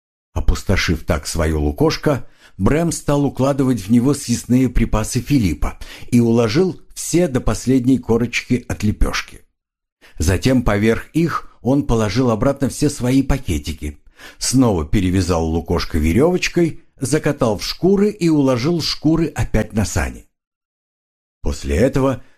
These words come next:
всё ещё бормоча и не обращая ровно никакого внимания на Филиппа, он снова уселся на сани и стал заканчивать свой завтрак сырым мясом.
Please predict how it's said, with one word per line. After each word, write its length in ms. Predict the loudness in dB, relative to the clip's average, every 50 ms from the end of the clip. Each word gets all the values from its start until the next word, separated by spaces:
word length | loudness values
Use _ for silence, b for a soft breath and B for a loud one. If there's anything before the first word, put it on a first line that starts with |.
| b b
всё 180 | -2 0 2 4
ещё 280 | 4 2 2 0 0
бормоча 580 | 2 2 2 2 2 0 0 0 0 0 0 0
и 220 | 0 -2 -2 -2
не 100 | 0 2
обращая 580 | 0 0 2 0 0 0 0 2 2 4 4 4
ровно 260 | 2 2 2 2 0
никакого 580 | 0 0 0 0 0 -2 0 0 0 2 2 0
внимания 560 | 0 0 2 2 2 2 0 0 -2 -2 -2
на 120 | -2 -2
Филиппа, 600 | 0 2 2 2 2 2 2 0 0 0 0 B B B B B B _ _ _ _ -4
он 200 | -2 -2 -2 -2
снова 400 | -2 -2 0 2 2 2 0 -2
уселся 580 | -2 -2 -4 -2 0 0 0 0 2 0 0
на 140 | 0 0 0
сани 320 | 0 0 0 2 2 0 0
и 140 | -2 -4
стал 300 | -6 -4 -2 0 0 0
заканчивать 680 | 2 0 -2 0 0 -2 0 0 0 2 2 0 0 0
свой 240 | -2 0 2 2
завтрак 500 | 2 2 0 0 0 -2 -2 -4 -4 -4
сырым 420 | -4 -2 -2 0 2 2 0 0 0
мясом. 360 | -2 -4 -4 -6 -8 -12 -12